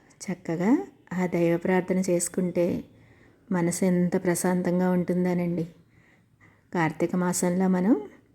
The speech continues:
ఆ కైలాసవాసునికి చక్కగా పూజించుకుంటే మనకి ఎల్లవేళలా శుభాలు జరుగుతాయండి.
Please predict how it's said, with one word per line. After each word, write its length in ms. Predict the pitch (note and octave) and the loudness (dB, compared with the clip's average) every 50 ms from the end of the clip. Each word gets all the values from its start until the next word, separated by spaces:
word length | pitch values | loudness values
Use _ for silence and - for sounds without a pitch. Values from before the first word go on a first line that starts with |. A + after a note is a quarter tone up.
| _ _ _ _ _ _ _ _ | _ _ _ _ _ _ _ _
ఆ 100 | - F#3 F3+ E3 | -6 -4 -4 -4
కైలాసవాసునికి 1120 | E3 E3+ E3 D#3 D#3+ E3+ E3+ F3 - - F3+ F3 F3 E3+ E3+ - F#3 F#3 F#3 - B3 D4 G4+ - - - - _ _ _ _ _ _ _ _ _ _ _ _ _ _ _ _ _ _ - | -2 -2 0 0 2 2 0 0 0 0 0 2 2 0 0 0 0 0 2 2 2 2 2 -2 -8 -18 -20 _ _ _ _ _ _ _ _ _ _ _ _ _ _ _ _ _ _ -8
చక్కగా 440 | - F3 E3 - F3 D#3+ F3 F3+ F#3 | -8 -8 -4 -2 0 2 2 2 2
పూజించుకుంటే 880 | F#3 - F3 F3 E3+ F3 F#3 F3 F3 - F#3+ F3+ F#3+ F3 F3 - F3 F3 F3 E3+ F#3 - - - _ _ _ _ _ _ _ _ _ _ | 2 2 2 2 2 2 0 0 0 -2 -2 -2 -2 -2 -2 -2 -2 -4 -4 -4 -6 -8 -10 -14 _ _ _ _ _ _ _ _ _ _
మనకి 440 | G3 F#3+ F3 F3 F3 E3 - F3 E3+ D#3+ - B3+ - - _ _ _ _ _ _ _ _ _ _ _ _ _ | -4 -2 -2 0 -2 -2 -2 0 0 0 -2 -4 -8 -14 _ _ _ _ _ _ _ _ _ _ _ _ _
ఎల్లవేళలా 760 | G3+ F#3 F3 E3+ E3+ E3+ F3 E3+ F3 F3 E3+ E3+ F3 F3 F#3+ A3 | -2 0 2 2 2 2 0 2 2 2 2 2 2 2 2 2
శుభాలు 400 | G#3+ - F3+ E3+ F3 E3+ E3+ E3+ F3+ | 2 2 0 2 2 0 2 2 2
జరుగుతాయండి. 680 | E3+ E3+ E3+ E3 - F3 F3 E3+ E3 E3 E3 E3 E3 | 2 2 2 0 0 -2 -2 -2 -2 -2 -2 -4 -4